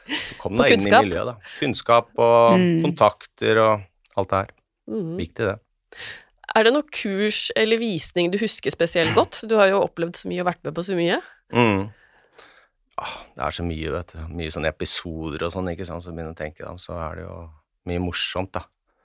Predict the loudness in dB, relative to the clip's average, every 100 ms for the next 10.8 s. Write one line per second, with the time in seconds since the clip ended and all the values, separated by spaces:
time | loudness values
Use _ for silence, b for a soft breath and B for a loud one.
0 | _ _ _ _ _ _ -6 0 2 2
1 | 2 2 0 -2 -6 -8 -16 _ b b
2 | b -6 -2 -2 -4 -4 -2 0 0 0
3 | 2 2 2 2 4 4 6 6 6 6
4 | 4 4 2 0 -4 -10 -10 -10 -8 -6
5 | -2 0 2 0 -4 -6 -6 -6 -6 -8
6 | -14 _ -10 -8 -10 -10 -8 -6 -8 -10
7 | -10 -10 -12 -18 _ _ b b b b
8 | b b b b -6 2 4 6 4 0
9 | -4 -6 -6 -8 -8 -8 -8 -6 0 2
10 | 0 0 -2 -2 -4 -4 -2 -4